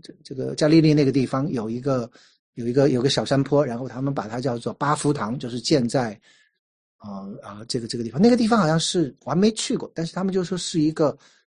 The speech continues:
有一个大概三面，呃，有石-，呃，石头的这样的地方，所以的确是这个音响效果非常好。所以，因为有的时候你说耶稣这个，这个嗓门要多大，下面要几千个人听得见，<laughs> 对不对？所以他，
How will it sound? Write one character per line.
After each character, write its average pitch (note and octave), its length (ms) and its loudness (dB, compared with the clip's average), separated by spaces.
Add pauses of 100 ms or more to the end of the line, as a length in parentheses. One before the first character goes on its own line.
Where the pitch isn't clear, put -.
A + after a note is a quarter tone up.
(160)
有 B2 160 -6
一 D#3 40 -4
个 E3 280 4
大 D#3 180 -2
概 D3 300 0
三 G#3 280 2
面， G3 400 4 (100)
呃， A#2 180 -12
有 A2+ 200 -8
石-， - 280 -6
呃， A2 160 -8
石 - 180 -4
头 F3+ 160 2
的 C#3+ 80 2
这 C#3+ 60 0
样 B2+ 100 2
的 A2+ 60 -4
地 A2 40 -8
方， A2 140 -10
所 F#3 160 2
以 F3+ 100 6 (680)
的 D3 160 2
确 A3+ 200 4
是 F3 220 2
这 D#3 120 2
个 D3 180 2
音 G#3 100 4
响 D3 200 0
效 D#3+ 120 0
果 A2+ 120 -8
非 F#3 120 0
常 D#3+ 220 -4
好。 - 160 -20
所 - 180 -2
以， D3+ 240 0 (880)
因 F3+ 320 -4
为 F#3+ 80 6
有 C#3+ 80 6
的 D#3+ 80 4
时 D#3+ 100 -2
候 F#3+ 60 2
你 C#3 140 2
说 F#3 180 -6
耶 G3+ 140 2
稣 G#3 200 -2
这 F#3+ 140 -2
个， C#3 400 -4 (480)
这 F#3+ 120 -8
个 - 40 0
嗓 B2 140 0
门 C#3+ 120 4
要 G3 120 6
多 C3+ 260 2
大， G3 140 4
下 E3+ 160 -2
面 F3 100 2
要 D#3+ 80 2
几 C3 140 -4
千 F3+ 180 -2
个 E3+ 120 2
人 D3 120 -2
听 D3+ 200 -8
得 D3+ 80 -4
见， D3+ 220 0
<laughs> - 40 -14
对 - 80 -12
不 E3+ 100 0
对？ C#3+ 160 -2 (480)
所 - 160 0
以 A3 80 6
他， G#3 300 4